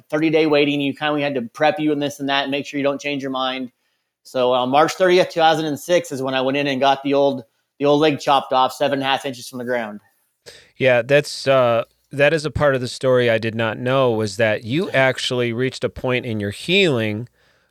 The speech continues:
Speaker 2: where
Speaker 1: Yeah.
Speaker 2: you went back to some normal daily activities, certainly
Speaker 1: Mm-hmm.
Speaker 2: not fully mobile.
Speaker 1: No, not even
Speaker 2: Definitely
Speaker 1: close.
Speaker 2: not, yeah, definitely not running. Um,
Speaker 1: Nope.
Speaker 2: but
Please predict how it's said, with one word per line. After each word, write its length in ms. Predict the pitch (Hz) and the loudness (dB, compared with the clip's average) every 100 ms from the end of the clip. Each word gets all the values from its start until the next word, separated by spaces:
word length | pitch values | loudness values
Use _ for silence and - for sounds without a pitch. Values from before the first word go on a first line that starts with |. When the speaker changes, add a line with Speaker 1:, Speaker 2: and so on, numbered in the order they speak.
| _ | _
Speaker 2:
where 480 | 120 123 120 117 113 | 2 4 4 2 0
Speaker 1:
Yeah. 40 | 123 | -4
Speaker 2:
you 220 | 117 147 | -4 -2
went 280 | 156 139 110 | -2 -2 0
back 320 | 120 120 - | 2 0 -2
to 140 | 120 | -10
some 280 | - 120 117 | -6 -6 -2
normal 720 | 120 123 117 117 110 104 107 _ 113 | 0 0 2 2 2 0 -6 _ -2
daily 380 | 120 120 113 110 | 2 2 2 0
activities, 580 | 104 - 143 120 107 | -2 -2 -2 -2 -4
certainly 360 | - 143 127 131 | 0 -2 0 -2
Speaker 1:
Mm-hmm. 80 | 120 | 2
Speaker 2:
not 280 | 123 123 - | 2 0 -2
fully 360 | - 127 123 | 0 2 2
mobile. 580 | 120 113 110 117 110 110 _ _ _ _ _ | 2 2 2 2 2 0 _ _ _ _ _
Speaker 1:
No, 140 | 127 | -2
not 80 | 117 | -2
even 120 | 104 | 0
Speaker 2:
Definitely 560 | 110 143 147 143 123 120 | 2 2 4 2 2 0
Speaker 1:
close. 80 | 113 | 2
Speaker 2:
not, 300 | 123 127 123 _ _ _ _ _ | 2 2 0 _ _ _ _ _
yeah, 160 | 127 | 0
definitely 380 | 113 139 151 156 | 4 2 2 -2
not 260 | 135 131 127 | 0 0 -2
running. 680 | 120 113 135 117 107 110 120 - _ _ _ _ | -2 0 0 0 -2 -4 -10 -16 _ _ _ _
Um, 500 | 127 127 117 113 110 _ - | 0 2 0 -2 -8 _ -10
Speaker 1:
Nope. 220 | 127 123 | -6 2
Speaker 2:
but 360 | 156 170 131 | 4 6 4